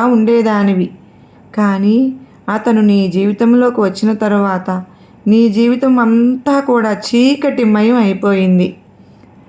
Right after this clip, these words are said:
కష్టాలు, కన్నీరు, మానసిక వేదన, మనశ్శాంతి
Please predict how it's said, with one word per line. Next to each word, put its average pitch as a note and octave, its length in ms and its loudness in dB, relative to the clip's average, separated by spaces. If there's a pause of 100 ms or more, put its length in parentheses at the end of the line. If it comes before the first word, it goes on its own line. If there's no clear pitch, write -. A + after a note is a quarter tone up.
(200)
కష్టాలు, B3 600 -2 (200)
కన్నీరు, A#3 580 2 (420)
మానసిక A#3+ 580 -2 (120)
వేదన, G#3+ 400 2 (260)
మనశ్శాంతి A#3+ 800 0